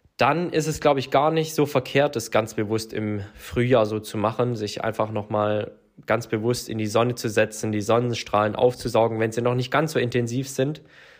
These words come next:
und man noch ins direkte Licht gehen kann, anders als jetzt im Sommer. Und das tue ich gerade ganz bewusst und das habe ich in der letzten Woche aus dem F F auch können, da die Sonne gesucht und die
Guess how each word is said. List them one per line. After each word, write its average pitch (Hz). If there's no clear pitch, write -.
und 107
man 107
noch 110
ins -
direkte 113
Licht 110
gehen 127
kann, 120
anders 101
als -
jetzt 101
im 101
Sommer. 113
Und 170
das 220
tue 254
ich 208
gerade 170
ganz 175
bewusst 160
und 120
das 123
habe 131
ich -
in 120
der 113
letzten 127
Woche 113
aus 120
dem 120
F 113
F -
auch 107
können, 123
da 110
die 113
Sonne 117
gesucht 113
und -
die 104